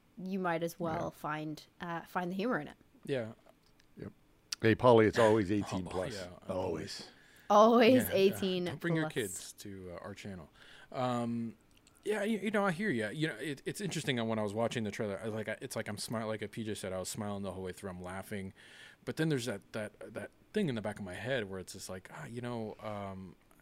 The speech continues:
Speaker 3: it, it's still weird to see, like, a, a, a, the world that we're living in, right, with this pandemic going on.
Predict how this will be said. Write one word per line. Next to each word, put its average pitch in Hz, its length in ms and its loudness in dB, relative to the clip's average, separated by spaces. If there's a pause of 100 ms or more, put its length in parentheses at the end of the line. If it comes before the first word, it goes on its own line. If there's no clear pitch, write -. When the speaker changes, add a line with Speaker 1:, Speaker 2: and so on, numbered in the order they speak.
(120)
Speaker 3:
it, 104 200 -18
it's 120 180 -10
still 196 320 -6
weird 127 640 2
to 104 60 -8
see, 117 360 -6
like, 98 420 -6 (720)
a, 107 80 -8
a, 107 560 -6
a, 107 100 -6
the 113 80 -4
world 113 420 0
that 95 200 -6
we're 104 140 -6
living 104 340 -6
in, 95 160 -6
right, 92 260 -8
with 98 140 -14
this 95 140 -10
pandemic 101 580 -8
going 95 240 -6
on. 95 260 -8